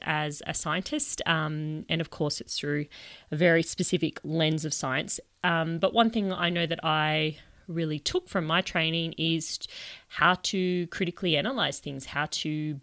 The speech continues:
be, you know, when we look at analyzing studies and data, um, and while it's a particular way of collecting information, the skills to actually analyze that can be, I feel,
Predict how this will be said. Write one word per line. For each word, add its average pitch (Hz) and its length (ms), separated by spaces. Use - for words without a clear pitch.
be, 156 500
you 180 100
know, 143 120
when 151 160
we 151 80
look 156 200
at 139 160
analyzing 151 680
studies 147 640
and 147 120
data, 143 520
um, 147 600
and 156 160
while 156 160
it's - 160
a - 40
particular 160 800
way 160 280
of 160 100
collecting - 380
information, 170 560
the 160 60
skills - 420
to - 100
actually - 320
analyze 160 380
that - 200
can - 180
be, 143 200
I 160 140
feel, 147 400